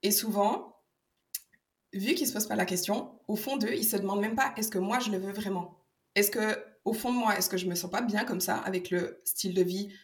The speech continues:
euh, que j'ai ? Euh, et ils essayent vraiment d'atteindre quelque chose qui est irréaliste, comme tu viens de dire, d'atteindre des physiques irréalistes et surtout d'atteindre des physiques qui demandent des efforts absolument immenses. Ils se rendent pas compte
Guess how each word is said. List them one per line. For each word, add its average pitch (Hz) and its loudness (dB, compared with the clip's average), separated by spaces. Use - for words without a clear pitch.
euh, 175 -2
que 170 0
j'ai ? 180 4
Euh, 170 2
et 214 4
ils 208 0
essayent 247 4
vraiment 202 0
d'atteindre 240 0
quelque 190 -4
chose 247 -2
qui - 0
est - -2
irréaliste, 208 0
comme 196 0
tu 196 0
viens 190 4
de 180 0
dire, 240 -2
d'atteindre 233 4
des 202 0
physiques 220 -4
irréalistes 214 0
et 202 4
surtout 247 -2
d'atteindre 262 4
des 233 -2
physiques 220 -4
qui - -6
demandent 196 0
des 180 0
efforts 185 -2
absolument 180 -4
immenses. 196 0
Ils - -2
se - -2
rendent 180 -4
pas - -2
compte 247 -4